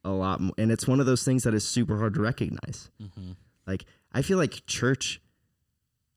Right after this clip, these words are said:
Speaker 1: things within church, like, you know, worship, pastors, community, whatever it is, like,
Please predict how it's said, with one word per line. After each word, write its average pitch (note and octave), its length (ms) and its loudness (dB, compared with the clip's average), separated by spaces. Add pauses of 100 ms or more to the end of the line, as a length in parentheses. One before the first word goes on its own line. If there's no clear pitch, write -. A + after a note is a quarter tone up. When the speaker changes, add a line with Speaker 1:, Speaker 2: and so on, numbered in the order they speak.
(420)
Speaker 1:
things C#3+ 420 2
within A2+ 340 2
church, F#2+ 420 -2
like, F2+ 360 -6
you F#2+ 140 -2
know, F2+ 160 0 (600)
worship, G#2+ 640 0 (260)
pastors, - 1120 -4
community, G#2 680 2
whatever A2 400 2
it G2 120 2
is, G#2 240 2
like, F2 200 -2